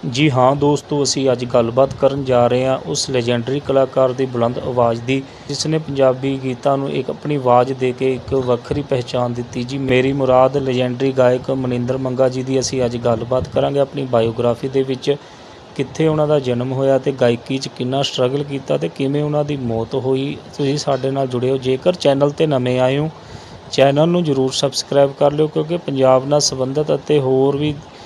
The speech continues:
ਗਾਇਕਾਂ ਦੇ ਸੰਬੰਧਿਤ ਅਸੀਂ ਤੁਹਾਡੇ ਨਾਲ ਗੱਲਾਂ ਬਾਤਾਂ ਕਰਦੇ ਰਹਿੰਦੇ ਹਾਂ। ਆਓ ਸ਼ੁਰੂ ਕਰਦੇ ਹਾਂ ਮਨਿੰਦਰ ਮੰਗਾ ਦੇ ਜੀਵਨ ਉੱਤੇ ਉਹਨਾਂ ਦੀ ਯਾਦਾਂ ਦੇ ਸੰਬੰਧ ਦੇ ਵਿੱਚ ਗੱਲਬਾਤ। ਮੰਗਾ ਦਾ ਜਨਮ ਤੇਰਾਂ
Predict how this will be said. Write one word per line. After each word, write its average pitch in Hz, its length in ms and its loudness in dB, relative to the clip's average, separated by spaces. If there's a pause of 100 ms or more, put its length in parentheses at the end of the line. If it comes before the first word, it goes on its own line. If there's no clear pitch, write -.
(360)
ਗਾਇਕਾਂ 127 380 2
ਦੇ 165 100 4
ਸੰਬੰਧਿਤ 143 500 0
ਅਸੀਂ 143 260 -2
ਤੁਹਾਡੇ 139 260 0
ਨਾਲ 127 160 -2
ਗੱਲਾਂ 117 280 -2
ਬਾਤਾਂ 139 340 -2
ਕਰਦੇ 147 360 0
ਰਹਿੰਦੇ 147 380 0
ਹਾਂ। 147 80 -4 (560)
ਆਓ 156 160 2
ਸ਼ੁਰੂ 151 320 -2
ਕਰਦੇ 143 440 -2
ਹਾਂ 151 60 2
ਮਨਿੰਦਰ 131 400 -4
ਮੰਗਾ 131 360 -4
ਦੇ 131 180 -2
ਜੀਵਨ 123 320 -6
ਉੱਤੇ 131 540 -4
ਉਹਨਾਂ 135 180 -4
ਦੀ 135 320 -2
ਯਾਦਾਂ 120 460 -2
ਦੇ 127 260 -6
ਸੰਬੰਧ 120 360 -4
ਦੇ 127 160 -6
ਵਿੱਚ 120 280 -8 (100)
ਗੱਲਬਾਤ। 113 440 0 (600)
ਮੰਗਾ 160 280 2
ਦਾ 165 160 4
ਜਨਮ 147 540 -2 (100)
ਤੇਰਾਂ 135 280 2